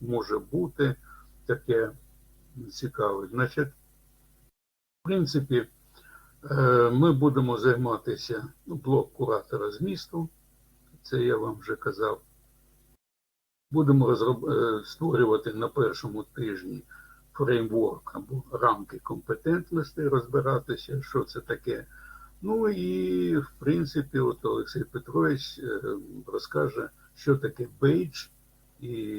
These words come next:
як ними користуватися, е, як ними користуватися,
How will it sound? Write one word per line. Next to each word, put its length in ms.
як 340
ними 460
користуватися, 1160
е, 220
як 400
ними 260
користуватися, 960